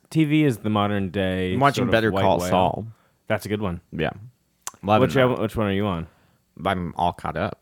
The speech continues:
Speaker 2: I
Speaker 1: Oh.
Speaker 2: mean, there's one tomorrow night. I'm looking forward to it.
Speaker 1: I'm, uh,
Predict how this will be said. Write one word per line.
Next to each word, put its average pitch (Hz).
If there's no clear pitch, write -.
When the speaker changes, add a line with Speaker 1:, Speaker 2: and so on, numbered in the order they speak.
Speaker 2:
I 135
Speaker 1:
Oh. 113
Speaker 2:
mean, 85
there's 87
one 92
tomorrow 85
night. 90
I'm 92
looking 82
forward 95
to -
it. -
Speaker 1:
I'm, 135
uh, 120